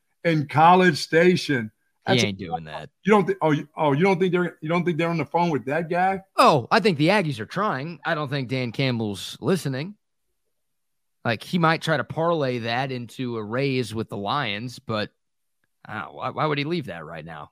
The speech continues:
Speaker 2: Like, <laughs> he's, he's building something pretty special up there. The Lions are seven and two, and they're a young football team that should be relevant for the next few years. You think he's gonna give that up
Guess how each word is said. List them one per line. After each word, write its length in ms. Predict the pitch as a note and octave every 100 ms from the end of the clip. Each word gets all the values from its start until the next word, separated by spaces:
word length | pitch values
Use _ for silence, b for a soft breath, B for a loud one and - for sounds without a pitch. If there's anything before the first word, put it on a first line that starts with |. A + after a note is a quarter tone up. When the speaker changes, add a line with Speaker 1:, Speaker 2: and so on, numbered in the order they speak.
| -
Speaker 2:
Like, 120 | G2
<laughs> 60 | F#2+
he's, 280 | D#3 - - B B _
he's 120 | D3+
building 260 | D#3 E3+ C#3
something 240 | F3 D3+
pretty 160 | D#3 C#3+
special 400 | - F#3 B2 G#2+
up 100 | F#2+
there. 140 | G#2+
The 80 | A2
Lions 320 | B2+ D#3+ C#3+
are 60 | C3
seven 340 | - D#3+ C#3+
and 100 | A#2
two, 380 | - F#3+ A2 B2 -
and 100 | B2+
they're 120 | C3+
a 40 |
young 200 | C3 D3
football 400 | A#2 F3 - A2+
team 300 | A2 B2+ A#2+
that 160 | A#2 A2 _
should 240 | - D#3 C#3
be 120 | C#3
relevant 420 | C3 D#3 B2 B2
for 80 | B2+
the 80 | B2
next 240 | C3+ -
few 180 | C#3+ C3
years. 340 | C3+ F3 F#2+
You 100 | A2
think 140 | C3 C#3
he's 120 | B2
gonna 160 | C3 A#2
give 260 | C3+ A#2
that 200 | A2+ C#3+
up 280 | A3 C4 -